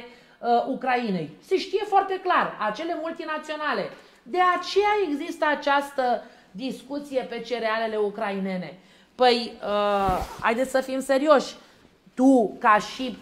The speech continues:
politică, păi dacă aș fi fost eu în locul guvernului României, dar în locul lui Ciolacu,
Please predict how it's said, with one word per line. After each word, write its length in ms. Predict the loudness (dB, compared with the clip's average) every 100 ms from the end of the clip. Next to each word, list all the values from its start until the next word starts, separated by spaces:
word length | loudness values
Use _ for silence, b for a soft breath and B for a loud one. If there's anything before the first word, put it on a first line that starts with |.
| -2
politică, 500 | -2 -4 -10 -8 -4
păi 80 | 0
dacă 220 | 0 0
aș 100 | -2
fi 80 | -4
fost 300 | -6 -6 -4
eu 80 | -4
în 60 | 0
locul 280 | -2 -2 -6
guvernului 560 | -2 0 0 -2 -2
României, 560 | -2 -2 -4 -4 -6 -6
dar 180 | -4 -2
în 140 | -2
locul 220 | -4 -4
lui 100 | -6
Ciolacu, 580 | -2 2 2 2 -2 -6